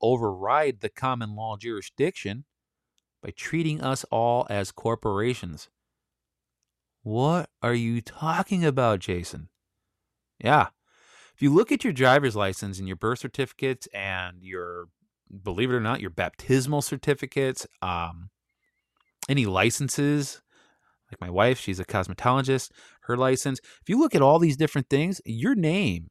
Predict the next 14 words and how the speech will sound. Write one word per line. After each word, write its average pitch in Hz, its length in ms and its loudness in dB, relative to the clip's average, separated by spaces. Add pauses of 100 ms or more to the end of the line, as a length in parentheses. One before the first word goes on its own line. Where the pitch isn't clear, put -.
(120)
is 110 140 -2
in 110 80 2
all 139 160 0
capital 131 480 -2
letters. 113 520 -2 (1200)
All 143 340 4
capital. 95 580 0
What's 123 220 -2
capital? 127 460 -4
Capital 104 460 -4
is 123 100 -6
money. 156 500 -2 (920)
Okay? 98 460 -2 (880)
You're, 139 420 2